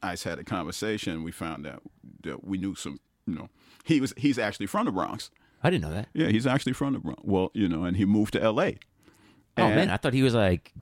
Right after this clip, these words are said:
Speaker 2: down home, South Central.
Speaker 1: Well, he's got, you know, we
Speaker 2: Yeah.
Speaker 1: got relatives everywhere. You
Speaker 2: Yeah.
Speaker 1: know, I have, my relatives live in Hartford. His relatives live in L A.
Speaker 2: Right.
Speaker 1: So once we found out that we had the Bro-, well, and he had Af-, Af-, Africa Islam in the band, who was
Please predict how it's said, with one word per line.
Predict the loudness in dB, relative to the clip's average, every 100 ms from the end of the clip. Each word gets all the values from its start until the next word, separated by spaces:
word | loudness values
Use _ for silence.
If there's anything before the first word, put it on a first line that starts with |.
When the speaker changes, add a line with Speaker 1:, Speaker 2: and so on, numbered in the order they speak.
| -2
Speaker 2:
down | 2 4 6
home, | 8 8 8 6 2 -2 -16 -20 -20 -20 -8
South | -2 0
Central. | 2 0 0 0 2
Speaker 1:
Well, | 4
he's | 4 4
got, | 2 4
you | 2
know, | 4 2 -2 -4
we | 4
Speaker 2:
Yeah. | 4
Speaker 1:
got | 6
relatives | 4 4 2 4
everywhere. | 4 4 2 -2 -12 _
You | 2
Speaker 2:
Yeah. | 4
Speaker 1:
know, | 4 2
I | 2 4
have, | 4
my | 4 4
relatives | 4 4 2 4
live | 2 2
in |
Hartford. | 0 0 2 0
His | 2
relatives | 0 0 0 0
live | 0
in | 2
L | 2 0
A. | -4 _ 2
Speaker 2:
Right. | 4 4 0 -8
Speaker 1:
So | 2 4 6
once | 6 4 4
we | 4 4 2
found | -2 2 4 6 4
out | 4
that | 2
we | 2 2
had | 2 -2
the |
Bro-, | -4 -2
well, | 0 0 2
and | 2
he | 2
had | 2 0 -2
Af-, | -4 -2
Af-, | -2 -2 -4
Africa | -2 -2 0
Islam | 2 2 2 2
in | 0
the | 0
band, | -2 -2 -2
who | -2
was | -2 -4 -6 -10